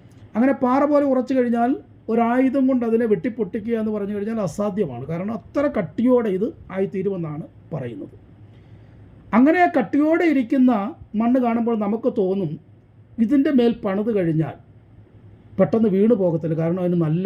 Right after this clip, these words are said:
ഉറപ്പാണ്. അങ്ങനെ ഒരു മനുഷ്യൻ എന്ത് ചെയ്യുകയാണ്, ആ മണ്ണിൻ്റെ ഉറപ്പ് കണ്ടിട്ട് തൻ്റെ വീട് ആ മണ്ണിന്മേൽ അങ്ങ് പണിയുകയാണ്. അപ്പോൾ, അദ്ദേഹം എന്താണ് ചിന്തിച്ചെന്നറിയാമോ?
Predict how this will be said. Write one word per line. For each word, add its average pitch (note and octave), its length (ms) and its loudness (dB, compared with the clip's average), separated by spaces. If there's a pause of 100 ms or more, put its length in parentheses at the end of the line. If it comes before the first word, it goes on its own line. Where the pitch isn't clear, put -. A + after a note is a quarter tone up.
(120)
ഉറപ്പാണ്. C#3 520 -6 (1000)
അങ്ങനെ A3+ 240 6
ഒരു C#4+ 180 4
മനുഷ്യൻ C#4+ 280 2
എന്ത് B3+ 140 0
ചെയ്യുകയാണ്, A3+ 520 0 (840)
ആ - 20 2 (120)
മണ്ണിൻ്റെ F#4 440 2 (120)
ഉറപ്പ് B3 400 0
കണ്ടിട്ട് F#3+ 440 -2 (680)
തൻ്റെ B3 240 2 (100)
വീട് A#3+ 340 4 (520)
ആ G3 100 -2 (100)
മണ്ണിന്മേൽ D4 440 2
അങ്ങ് A3 180 -2
പണിയുകയാണ്. E3 560 -4 (640)
അപ്പോൾ, A3+ 240 -2
അദ്ദേഹം D#4+ 400 2
എന്താണ് D4+ 380 2
ചിന്തിച്ചെന്നറിയാമോ? G#3 760 -2